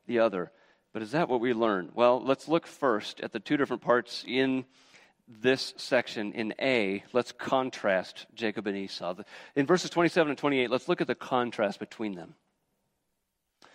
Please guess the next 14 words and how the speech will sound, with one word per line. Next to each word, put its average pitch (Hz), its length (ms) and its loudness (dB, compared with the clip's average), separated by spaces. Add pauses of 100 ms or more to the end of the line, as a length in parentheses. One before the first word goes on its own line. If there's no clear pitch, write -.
(280)
The - 60 -2
contrast 180 640 2
started 113 640 2
when 113 140 -4
they 98 100 -2
were 95 140 -4
born. 90 340 -4
And 117 140 -6
remember, 131 240 0
they 131 160 -8
couldn't 190 340 -10
be 131 200 -8
more 104 280 -6
different. - 600 -18